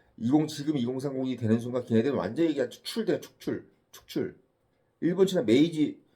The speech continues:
메이지 유신이 일어나거나 우리나라처럼 진짜 그런, 어, 다시 한번 산업화 시대가 다 전면에 쓰는 그런 상황이 벌어져. 어떻게 보면은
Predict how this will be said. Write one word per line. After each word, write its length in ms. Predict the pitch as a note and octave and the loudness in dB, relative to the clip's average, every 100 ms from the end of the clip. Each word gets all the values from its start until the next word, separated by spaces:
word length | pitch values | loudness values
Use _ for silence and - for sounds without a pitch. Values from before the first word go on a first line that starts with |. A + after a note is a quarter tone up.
| _ _ | _ _
메이지 380 | A2+ D3 F#3 E3+ | 6 6 6 0
유신이 300 | D3 - D3 | -4 -4 -4
일어나거나 420 | A#2 A#2+ A2+ C3+ | 0 0 2 2
우리나라처럼 520 | A#2+ A#2+ C#3 C3 C#3 | 2 4 4 2 -2
진짜 240 | A#2 A2+ B2 | -6 -4 0
그런, 280 | B2 A#2+ A2 - _ _ - | 2 0 -2 -18 _ _ -6
어, 200 | G#2 B2 | -4 -4
다시 240 | - B2 | -6 2
한번 220 | B3 G3 C#3+ | 2 2 -6
산업화 320 | F3+ F3 E3+ | -6 -4 -6
시대가 320 | - C3 B2+ | -2 -2 -2
다 140 | B2 - | -4 -12
전면에 380 | A#2 A#2 C3 B2 | -4 -2 0 -2
쓰는 260 | D3+ C3 | -4 -8
그런 160 | A2+ A2 | -2 -2
상황이 260 | A#2 A2+ | -2 -4
벌어져. 440 | G#2+ D#2+ E2+ E2+ - - _ _ _ _ _ _ _ _ _ _ _ _ | -6 -10 -12 -14 -18 -20 _ _ _ _ _ _ _ _ _ _ _ _
어떻게 380 | E2+ G2 - E3 | -4 -2 -2 -4
보면은 500 | F2+ E2 G2+ B2 | -4 -8 -6 -6